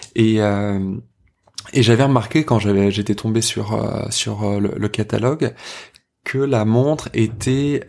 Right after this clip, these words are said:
mise bien plus cher que, euh, son prix, euh, selon moi. C'est-à-dire qu'elle était estimée entre douze et quatorze mille,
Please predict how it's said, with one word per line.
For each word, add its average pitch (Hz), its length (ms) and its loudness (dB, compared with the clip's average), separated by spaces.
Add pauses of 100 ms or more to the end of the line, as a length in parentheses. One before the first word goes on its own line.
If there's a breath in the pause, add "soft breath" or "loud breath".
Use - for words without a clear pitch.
(100)
mise 123 680 -2
bien 117 320 0
plus 120 220 -4
cher 127 680 0
que, - 100 -4
euh, 110 380 0 (300 loud breath)
son 104 340 -2
prix, 127 500 -2
euh, 107 360 2
selon 110 300 4
moi. 95 200 0
C'est-à-dire 98 320 -4
qu'elle 101 240 -2
était 101 280 2
estimée 110 460 0
entre 104 300 -2
douze 113 300 0
et 113 80 2
quatorze 98 360 -2
mille, 131 360 0